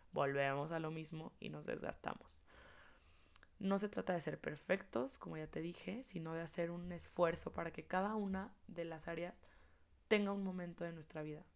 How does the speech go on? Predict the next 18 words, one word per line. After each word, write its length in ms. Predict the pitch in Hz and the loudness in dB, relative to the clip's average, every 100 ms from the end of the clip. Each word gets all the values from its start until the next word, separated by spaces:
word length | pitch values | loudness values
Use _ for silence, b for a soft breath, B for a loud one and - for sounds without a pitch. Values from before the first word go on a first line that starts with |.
| - | -14
ya 240 | 160 170 175 | 0 4 4
sea 240 | 180 170 | 6 4
un 180 | 165 156 | 4 -2
lunes, 380 | 160 165 160 156 | -4 -4 -6 -6
un 120 | 160 | -6
martes, 360 | 160 160 160 160 | -6 -6 -8 -8
un 100 | 165 | -4
miércoles, 480 | 170 - 180 233 B B B B | -4 0 -2 -2 B B B B
pero 220 | - 220 220 | 6 8 10
que 80 | |
al 100 | 220 | 8
final 380 | 202 214 214 226 | 8 2 2 0
de 100 | 285 | -2
tu 160 | - 220 | -2 0
vida 260 | 202 196 | 2 2
digas, 320 | 196 196 185 208 | 0 -2 -2 -4
"Es 120 | 202 | -4
que 260 | 247 285 | -4 -4